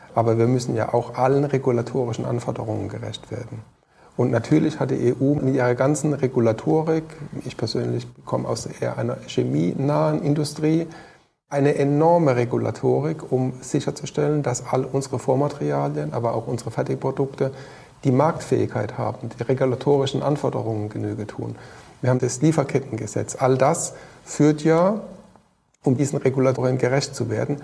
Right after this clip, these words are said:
zu einem enormen internen Aufwand. Wenn ich sage, ich muss mehr diversifizieren, einverstanden, aber da ist ja auch, ähm, Arbeit und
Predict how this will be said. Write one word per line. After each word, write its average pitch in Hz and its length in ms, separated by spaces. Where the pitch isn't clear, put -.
zu - 180
einem 127 260
enormen 135 580
internen 143 580
Aufwand. 175 680
Wenn 143 140
ich 139 100
sage, 143 300
ich 143 220
muss 143 160
mehr 131 180
diversifizieren, 131 800
einverstanden, 151 880
aber 123 220
da 131 80
ist 131 180
ja 127 120
auch, 123 280
ähm, 127 200
Arbeit 131 440
und 110 100